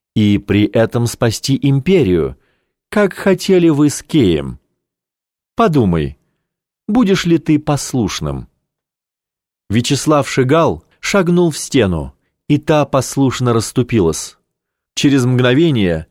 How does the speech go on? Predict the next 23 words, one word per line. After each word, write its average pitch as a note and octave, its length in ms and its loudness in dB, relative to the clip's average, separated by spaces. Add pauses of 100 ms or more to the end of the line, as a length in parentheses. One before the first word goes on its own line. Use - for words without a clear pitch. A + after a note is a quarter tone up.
(100)
охранники F3 680 0
вновь D#3+ 440 0
возникли D#3 580 0
за C3+ 140 0
стеклянным A2+ 680 0
барьером. G2 600 0 (1400)
«Понял, G3 460 2
о C3 120 2
чем A2 380 0
он?» E2+ 340 -2 (280)
поинтересовался A2 920 0
Кей. F#2 380 -2 (600)
Томми E3 380 2
покачал B2+ 560 0
головой. G2 580 0 (560)
«Император C#3+ 840 0 (160)
решил A3+ 520 0
устранить E3+ 600 0
Кертиса F#2+ 800 -2
с - 140 -12
его A3 340 4
линии D3+ 460 0
грез A2+ 540 -2